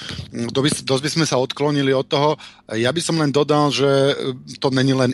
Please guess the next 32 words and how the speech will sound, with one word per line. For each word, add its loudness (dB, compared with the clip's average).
I -4
Q, -6
ale 2
je -
to -4
aj 0
I, -4
I, -2
I -4
Q. -6
Je 0
to 2
aj 0
emočná, 0
emočný, -2
e, -6
koeficient. -2
Môže 2
byť 2
niekto 4
veľmi 4
inteligentný, 0
ale 0
emočne, 0
mm, -6
proste, 0
e, -2
ne-, 0
neschopný -2
života, -2
lebo 2
nemá, 2